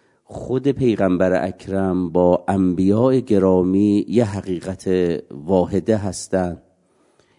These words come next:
یعنی که انبیا ظهورات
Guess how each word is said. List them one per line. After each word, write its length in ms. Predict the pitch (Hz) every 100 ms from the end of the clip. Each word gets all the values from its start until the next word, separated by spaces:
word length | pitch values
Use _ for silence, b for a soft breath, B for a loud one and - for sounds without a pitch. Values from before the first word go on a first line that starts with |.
| _ -
یعنی 520 | 92 95 98 107 131
که 260 | - 113 -
انبیا 1000 | 92 95 92 95 101 117 123 120 120 98 87
ظهورات 880 | 85 95 92 92 92 104 123 -